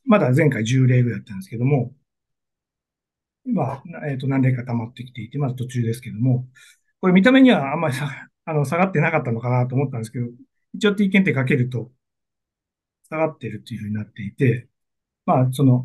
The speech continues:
いわゆる、まあ、本当に超短期効果ですよね。あの、リズムが変わっただけでも、えー、ウェッジプレッシャー下がると。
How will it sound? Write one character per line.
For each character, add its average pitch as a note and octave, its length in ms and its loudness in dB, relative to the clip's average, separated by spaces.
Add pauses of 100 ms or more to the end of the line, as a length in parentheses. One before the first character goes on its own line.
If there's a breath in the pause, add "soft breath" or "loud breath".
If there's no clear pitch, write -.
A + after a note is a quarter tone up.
い F#3+ 140 6
わ G3+ 60 6
ゆ C#3+ 100 2
る、 A2 60 0
ま A#2 100 -2
あ、 - 40 -12 (200)
本 G3 180 6
当 F#3 80 4
に - 160 -2 (140)
超 F#3 180 2
短 B2+ 240 4
期 C3 320 -6 (120)
効 A#2+ 140 -2
果 - 100 -10
で - 80 -20
す - 120 -18
よ A#2+ 60 -4
ね。 D3 260 -2
あ C3+ 60 -6
の、 B2 160 2
リ C#3 120 4
ズ D3+ 120 0
ム E3 80 0
が E3 160 2
変 D#3 80 4
わ D#3+ 80 4
っ D#3 40 -10
た E3 100 0
だ D#3+ 100 0
け F#3 100 -2
で D#3 120 -4
も、 F3+ 320 0 (540)
え C3+ 40 -10
ー、 B2+ 40 -6
ウ A#2+ 40 -4 (240)
ェ A2+ 40 -8
ッ A2+ 40 -10
ジ - 80 -20
プ B2+ 60 -10
レ A#2+ 40 -4
ッ - 20 -8
シ - 100 -10
ャ - 40 -14
ー - 20 -18
下 A#2+ 140 -12
が A#2 120 -6
る G2 120 -14
と。 - 120 -20